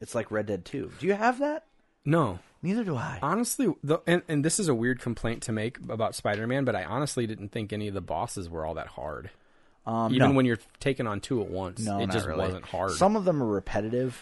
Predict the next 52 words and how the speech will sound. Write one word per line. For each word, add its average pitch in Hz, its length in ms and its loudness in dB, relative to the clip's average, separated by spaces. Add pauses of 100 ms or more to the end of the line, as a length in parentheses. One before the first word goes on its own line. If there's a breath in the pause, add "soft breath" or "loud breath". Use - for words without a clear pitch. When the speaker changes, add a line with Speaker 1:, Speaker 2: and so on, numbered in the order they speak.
(140)
Speaker 1:
and, 113 100 -2
and 123 280 -2
that 139 160 0
was 131 100 -2
a 117 60 -6
common 117 340 0
Speaker 2:
They 143 100 8
had 147 220 6
three 160 200 2
Speaker 1:
complaint. 139 200 8
Speaker 2:
moves 120 120 2
you 117 100 4
had 117 140 2
to 113 40 -2
know 117 140 0
the 104 80 -4
pattern, 104 360 0
and 92 100 -2
if 95 120 -4
they 110 80 -2
wound 110 280 -2
Speaker 1:
Yeah. 123 40 6
Speaker 2:
up - 80 -4
like 110 160 -2
this, 170 240 0
you 113 80 -2
knew 117 100 0
you 113 80 -2
needed 101 280 -4
to 101 60 -8
jump, 120 280 2
and 98 80 -2
if 98 60 -2
Speaker 1:
Yeah. 92 100 2
Speaker 2:
they 104 60 0
wound 117 160 0
up - 80 -4
like 104 140 -4
this, 160 200 2
you 120 80 0
knew 107 80 2
you 107 60 0
needed 98 260 -4
to 92 60 -6
hang. 98 380 -6
And, - 80 -6
Speaker 1:
Uh, 123 140 4
Speaker 2:
yeah, 95 120 -4
it's 73 120 -6
just - 140 -4
Speaker 1:
a 127 60 2
lot, 139 200 0